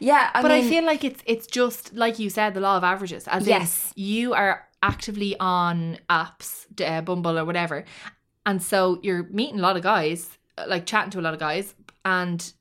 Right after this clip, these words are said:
Speaker 2: by the law of averages, there's gonna be a certain amount that are just
Speaker 1: Absolutely.
Speaker 2: like, dicks.
Speaker 1: Yeah, absolutely. And I mean, that's to, that's to say, but that works both ways. That works, you know what I mean?
Speaker 2: Yeah,
Speaker 1: Like,
Speaker 2: yeah.
Speaker 1: you could be a
Speaker 2: Yeah,
Speaker 1: dick, whatever.
Speaker 2: totally.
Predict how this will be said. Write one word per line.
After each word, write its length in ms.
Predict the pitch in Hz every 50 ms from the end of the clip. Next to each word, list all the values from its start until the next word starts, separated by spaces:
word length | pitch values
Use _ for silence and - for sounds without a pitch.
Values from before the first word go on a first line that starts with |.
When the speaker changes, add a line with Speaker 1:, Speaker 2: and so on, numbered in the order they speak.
| _ _ _
Speaker 2:
by 280 | 190 170 208 202 208 214
the 80 | 208
law 160 | 196 190 190 175
of 60 | 170
averages, 460 | 175 180 175 165 160 151 151 - - _ _ _ -
there's 200 | 180 170 160 160
gonna 300 | - - 185 170 170 170
be 300 | 160 175 170 165 160 156 -
a 60 | 170
certain 320 | - - 165 160 147 156
amount 260 | 160 160 151 151 151 -
that 100 | 156 151
are 80 | 151 156
just 680 | 156 - - 170 160 151 156 - - - - - - _ _ _
Speaker 1:
Absolutely. 600 | - 214 202 - - 185 170 165 - - 127 - - _ _ _ _ _ _ _ _ _ _ _ _ _ - - _ _ _ - -
Speaker 2:
like, 280 | 175 151 151 160 - _ _ _
dicks. 420 | - 151 - - - - - - -
Speaker 1:
Yeah, 200 | 233 269 349 359 - - - _
absolutely. 500 | 240 240 233 - 262 247 247 202 - -
And 100 | - 247
I 40 | 262
mean, 220 | 262 269 262 240
that's 240 | 247 294 311 - - -
to, 120 | 302 - -
that's 240 | - 277 277 277 -
to 100 | 277 269
say, 180 | 269 262 240 226
but 160 | 220 220 214
that 220 | 220 226 226 202
works 240 | 196 202 202 196 -
both 220 | - 196 175 175 208
ways. 220 | 208 233 254 254
That 180 | - 196 180 -
works, 320 | 175 175 170 175 - - -
you 120 | - - 208
know 80 | 196
what 80 | 185 180
I 40 | 180
mean? 140 | 180 175
Speaker 2:
Yeah, 100 | 180 220 269
Speaker 1:
Like, 80 | 285
Speaker 2:
yeah. 100 | 262 247
Speaker 1:
you 100 | 208 202
could 120 | 202 208 180
be 100 | 202 196
a 20 |
Speaker 2:
Yeah, 160 | 208 196 190
Speaker 1:
dick, 160 | 190 - - 202
whatever. 280 | 208 196 185 170 175 175
Speaker 2:
totally. 100 | -